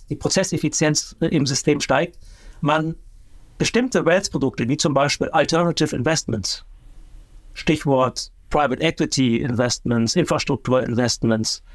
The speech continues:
Hedgefonds, äh, Hedgefonds Investments, in andere Kundensegmente, also im Augenblick werden Hyperreiche bedient und Unternehmen, also die mittelmäßig Reichen sozusagen,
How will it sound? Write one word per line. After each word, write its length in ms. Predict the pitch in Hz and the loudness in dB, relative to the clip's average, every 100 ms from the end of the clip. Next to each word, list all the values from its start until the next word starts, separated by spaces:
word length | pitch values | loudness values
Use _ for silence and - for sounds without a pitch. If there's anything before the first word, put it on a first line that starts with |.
| - | -6
Hedgefonds, 680 | 175 175 - 139 123 117 - | -2 -2 0 0 2 0 -4
äh, 160 | 156 147 | -2 -2
Hedgefonds 600 | 139 135 - - 120 117 | 0 0 0 0 0 2
Investments, 440 | 117 123 151 151 - - - | 0 0 2 0 -2 -14 0
in 380 | 165 170 165 - | 2 2 0 -2
andere 540 | - 202 254 220 135 123 | -2 2 2 2 0 -2
Kundensegmente, 1040 | - 196 175 123 127 120 117 131 175 226 214 | 0 0 2 0 0 0 0 2 0 0 0
also 380 | 151 131 135 131 - - | 0 2 0 -2 -10 -4
im 120 | 143 | 2
Augenblick 360 | 147 165 165 143 | 2 2 0 2
werden 360 | 143 143 135 - | 2 0 -4 -4
Hyperreiche 640 | - 175 156 131 139 151 156 - | -2 2 2 2 2 0 -2 -2
bedient 440 | 151 151 156 - - | 0 2 0 0 -2
und 240 | 117 - | -2 -2
Unternehmen, 560 | 131 131 120 135 185 - - - | 0 0 2 2 0 -6 -20 -4
also 320 | 143 135 143 - - - - - | 0 0 -2 -6 -20 -20 -8 0
die 180 | 147 151 - - 165 | 0 0 -6 -14 -2
mittelmäßig 720 | 147 214 170 143 127 131 - | 0 2 4 2 2 -2 0
Reichen 320 | 123 - 165 | -2 0 -2
sozusagen, 540 | 139 - 131 143 147 | -2 0 0 0 -2